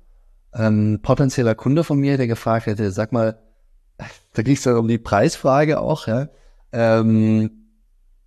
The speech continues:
ähm, „Nimmst du auch so viel Geld in die Hand?“ Da hab ich gesagt, „Ja, auf jeden Fall.“ Ich hab im letzten Jahr, glaub ich,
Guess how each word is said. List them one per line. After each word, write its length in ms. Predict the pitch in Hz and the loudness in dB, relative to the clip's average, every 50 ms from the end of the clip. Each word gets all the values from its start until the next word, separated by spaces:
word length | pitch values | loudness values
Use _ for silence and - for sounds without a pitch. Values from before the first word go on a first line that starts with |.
| _ | _
ähm, 440 | - 127 117 113 107 104 101 101 - _ _ _ _ _ - | -2 0 2 2 2 2 0 -2 -4 _ _ _ _ _ -8
„Nimmst 380 | 107 98 104 113 110 - - | -4 0 0 0 0 0 -2
du 40 | - | -2
auch 140 | - 82 87 | -2 -2 -2
so 120 | - 156 | -4 -4
viel 200 | - - 151 143 | -2 0 0 2
Geld 220 | 131 123 139 139 135 | 4 4 2 2 2
in 80 | 135 | 0
die 60 | 127 120 | 0 0
Hand?“ 100 | 120 120 | 0 0
Da 40 | 113 | 0
hab 40 | |
ich 100 | 110 - | -2 -2
gesagt, 320 | - 107 107 104 104 - - | -2 0 0 0 0 -2 -4
„Ja, 320 | 92 78 85 107 151 185 | -4 -2 0 0 -2 -2
auf 200 | - - - - | -4 -8 -8 -6
jeden 240 | 120 120 - 143 131 | -4 -4 -2 -2 -4
Fall.“ 340 | - - - 104 - 165 - | -4 -4 -6 -4 -4 -4 -4
Ich 160 | 120 - - | -6 -6 -8
hab 120 | - - | -6 -4
im 120 | 113 117 113 | -2 -2 0
letzten 380 | 110 127 147 - - - - | 0 -2 -2 -4 -10 -12 -6
Jahr, 260 | 120 113 110 120 131 117 | -2 0 0 0 0 0
glaub 300 | 123 117 117 120 120 123 | 0 2 2 2 2 2
ich, 240 | 127 120 - - | 0 -2 -2 -6